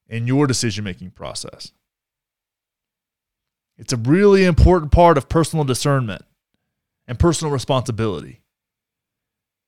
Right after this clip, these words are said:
We've gotta, we, we love throwing that term personal responsibility around, especially for my friends on the right. But that, a lot of that has to do with the kind of content you consume and who you let drive your decisions.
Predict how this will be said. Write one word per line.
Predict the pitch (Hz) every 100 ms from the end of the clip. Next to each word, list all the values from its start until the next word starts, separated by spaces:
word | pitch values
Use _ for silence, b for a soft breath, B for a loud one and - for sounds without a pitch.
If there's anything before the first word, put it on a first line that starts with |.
| _
We've | 117
gotta, | 151 175 180 - _ _
we, | 151 131
we | 143
love | 139 175 180
throwing | 180 185 180
that | 160
term | 175 175
personal | 147 170 165
responsibility | 147 - 147 131 156 147
around, | 143 156 147
especially | 120 139 131 139
for | 143
my | 131
friends | 151 147 143
on | 135
the |
right. | 135 151 117 - _ _ _ _ _ _ _ _ _ _ _ _ _ _ _ _ _ _ _ _ _
But | -
that, | 120 131
a |
lot | 131 156
of | 160
that | 151
has | 156
to | 131
do | 127
with | 135 127
the |
kind | 127 127
of | 113
content | 135 143 135 139
you | 131
consume | 127 104 123 117 113 107 b b -
and | 127
who | 104 156 190
you | 151 165
let | 139 147
drive | 120 127 123 113
your | 123
decisions. | 113 - 113 95 85 -